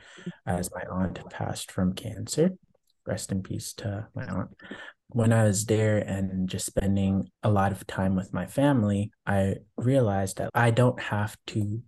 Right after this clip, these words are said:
drown myself to make myself feel accepted in spaces. And if the way I say a word simply, or the way my sentence structure uses a verb,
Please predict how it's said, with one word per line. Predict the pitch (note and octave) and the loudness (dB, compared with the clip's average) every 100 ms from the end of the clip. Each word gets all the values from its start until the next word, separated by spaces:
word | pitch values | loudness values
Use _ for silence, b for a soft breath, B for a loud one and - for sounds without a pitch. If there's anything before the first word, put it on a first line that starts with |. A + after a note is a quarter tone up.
| _ _ - | _ _ 0
drown | A#2+ G#2 G#2 F#2+ | 4 4 6 4
myself | F#2 - - F#2+ G2 - | 2 0 -2 -2 -4 -8
to | - | 0
make | G2 F#2+ G2 | 0 2 -2
myself | F#2+ - G2 - | -2 0 -2 0
feel | G#2 | -2
accepted | F#2+ - G2+ - F#2+ | -2 -2 -4 -2 -4
in | F#2+ F#2+ F#2+ - | -4 -4 -6 -6
spaces. | - F2 - - G#2+ - B B B B - | -4 -4 -6 -10 -12 -14 B B B B 0
And | A2 G#2 - | 2 2 4
if | A#2 A2 - - _ | 4 4 -2 -18 _
the | - | 2
way | G#2 A2 G#2+ A2 | 4 6 6 4
I | - G2+ | 2 0
say | - - G2 G2 - | 0 0 2 0 -2
a | |
word | F#2+ G#2 G#2 G2+ G2+ - - _ - | 0 2 2 2 0 -4 -12 _ -6
simply, | - A2 G2 G#2 G2+ G#2 - | 0 2 2 2 0 0 2
or | G#2+ G2 - | 2 2 0
the | - | 0
way | G#2 G#2 G#2 | 4 4 4
my | G#2 F#2+ | 2 0
sentence | - A2 A2 G#2+ F#2+ | 0 0 2 0 -2
structure | - F#2+ F#3 - G2+ F#2 G2+ - - | 0 -2 -2 -2 0 0 -2 -4 0
uses | G#2 G2+ G2 F#2+ F#2 - - _ _ | 2 4 2 0 0 -2 -8 _ _
a | - G2 | -4 0
verb, | G#2 A#2+ A2+ G2+ | 2 4 4 2